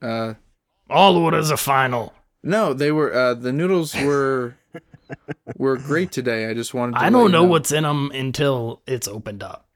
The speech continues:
Speaker 2: If you don't like it, I see you didn't eat any of it, but."
Speaker 1: No, they're, they're great. Uh, and then I want to use compassionate presence.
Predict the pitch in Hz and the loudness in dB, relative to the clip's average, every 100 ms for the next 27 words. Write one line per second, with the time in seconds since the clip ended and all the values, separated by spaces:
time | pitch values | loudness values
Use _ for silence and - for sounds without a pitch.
0 | - 117 123 165 143 127 131 127 - 185 | -20 -8 -4 0 0 -2 -4 -4 -4 -2
1 | 160 139 131 127 127 120 107 101 104 _ | -2 -2 -4 -6 -6 -8 -10 -12 -18 _
2 | _ _ - - 123 - - _ _ _ | _ _ -16 -8 -6 -6 -12 _ _ _
3 | 185 247 170 180 170 151 175 156 185 151 | -2 0 2 0 0 -2 -2 -2 -2 -2
4 | - _ 123 120 117 - 123 120 117 110 | -4 _ -2 0 0 -2 -4 -2 -4 -6
5 | 117 113 113 113 110 - 117 113 107 120 | -6 -4 -4 -4 -8 -8 -4 -4 -6 -10
6 | 113 110 - 98 - - _ | -10 -10 -12 -18 -18 -20 _